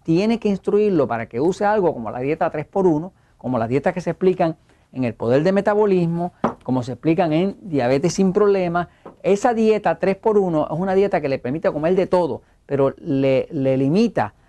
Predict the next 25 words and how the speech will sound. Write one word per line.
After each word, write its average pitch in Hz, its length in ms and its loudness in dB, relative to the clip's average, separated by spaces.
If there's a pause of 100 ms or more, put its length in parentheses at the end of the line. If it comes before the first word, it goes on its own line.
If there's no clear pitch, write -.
(120)
a 135 160 -4
no 147 180 2
más 196 220 0
de 208 40 -4
una 185 180 0
cuarta 175 380 -2
parte 175 320 0
de 147 120 2
su 147 160 -4
plato 190 420 -2 (1300)
el 143 100 -4
exceso 190 400 -2
de 156 80 0
carbohidratos 120 420 -2
refinados. 120 460 -12 (240)
Y 139 160 0
eso 180 260 2
hace 226 280 -2
que 143 60 -4
entonces 139 300 -4
no 131 60 -6
hay 147 140 0
exceso 160 320 -2
de 208 60 2
glucosa. 220 460 0